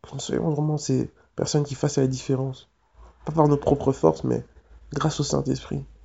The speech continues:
Et que nous soyons ces personnes qui soient conscientes que nous avons besoin du Saint-Esprit tous les jours pour juste rayonner. Parce que notre devoir, c'est d'être ce temple qui est prêt à accepter et à accueillir la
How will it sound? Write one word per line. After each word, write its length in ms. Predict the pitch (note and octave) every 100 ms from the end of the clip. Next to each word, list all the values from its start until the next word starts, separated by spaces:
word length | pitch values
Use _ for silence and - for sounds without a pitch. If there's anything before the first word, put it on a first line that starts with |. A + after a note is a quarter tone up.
| - - _ _ _ _ -
Et 40 |
que 100 | -
nous 60 | D3
soyons 240 | D#3 D#3
ces 140 | D#3 C#3
personnes 300 | B2 D#3 D3+
qui 100 | C#3+
soient 120 | -
conscientes 500 | C#3 C3 - D3+ D3
que 220 | B2+ C3+ - _ _ _ _
nous 180 | C#3 C3+
avons 200 | C3+ C#3
besoin 200 | C3+ C#3+
du 60 | C#3
Saint-Esprit 460 | C#3 C3+ B2+ D#3+
tous 180 | - D#3
les 120 | C#3
jours 220 | C3 D3 -
pour 380 | C#3 C3 - _ _ _ _
juste 380 | C#3+ C#3+ - - _ _
rayonner. 680 | - B2 C3+ C3+ B2+ B2 B2 - _ _ _ _ _ -
Parce 140 | -
que 80 | D3
notre 320 | D3 C#3+ D3
devoir, 440 | C#3 C#3+ C#3+ E3
c'est 280 | - A#2+ A2+ - _ _ -
d'être 320 | C3+ C#3 C3+
ce 140 | C#3+
temple 440 | C3+ - D3 D3 -
qui 120 | -
est 40 | B2+
prêt 240 | - C#3+
à 40 |
accepter 580 | B2+ - - B2+ C#3+ D3+ - - _ - -
et 120 | - C3
à 120 | B2
accueillir 680 | B2 - C#3+ D#3+ D#3 D#3
la 120 | B2